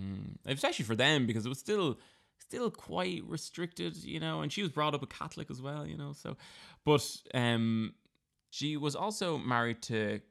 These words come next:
Chris Henchy. Uh, they met in nineteen ninety-nine, and her engagement ring was a cushion-cut diamond that was set with a, a halo of diamonds around it and diamonds down the shoulder.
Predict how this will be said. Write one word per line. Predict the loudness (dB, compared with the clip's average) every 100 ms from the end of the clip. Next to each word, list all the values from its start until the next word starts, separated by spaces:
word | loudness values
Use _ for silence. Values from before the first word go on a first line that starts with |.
| _ _ _ _
Chris | -6 -4 -4
Henchy. | -6 -2 -2 -2 -4 -4 -8 _ _ _ _ -10
Uh, | -8 -6 -8 -12 _ _ _ _ _ _ _ _ -4
they | 0
met | 2 2
in | 2
nineteen | 2 2
ninety-nine, | 0 2 2 2
and | -2
her | -2 -2
engagement | 0 0 0 0 -4 -2
ring | -2 -2 -2
was | -4 -4
a |
cushion-cut | -4 -2 -2 -2 -2 0
diamond | 2 4 4 2 -2 -8 -20 _
that | 0
was | 2 -2
set | -2 -2 -4 -6
with | 0 0 -2 -14 -4
a, | -2 0 -2 -6 -10 _ _ _ -12
a |
halo | -10 -2 2 4 6 6
of | 4 -2 0
diamonds | 2 2 0 -2 -6 _
around | -4 0 0 2 2
it | -2 -6 -14 -8
and | -6 -2
diamonds | 0 2 2
down | 0 -2
the | -4
shoulder. | 0 2 2 2